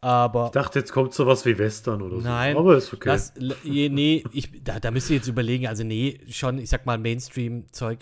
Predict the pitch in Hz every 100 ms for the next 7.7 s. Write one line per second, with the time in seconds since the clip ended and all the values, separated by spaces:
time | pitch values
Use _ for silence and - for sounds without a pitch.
0 | - - 123 107 110 127 - 120 131 -
1 | 117 - 117 120 117 113 - _ _ _
2 | _ _ _ _ _ _ 123 117 117 113
3 | 110 104 _ _ _ _ _ _ _ _
4 | _ - 123 131 - 131 123 120 123 117
5 | - - _ _ _ _ _ _ _ _
6 | _ - 143 135 127 135 127 131 - -
7 | 131 131 123 123 123 123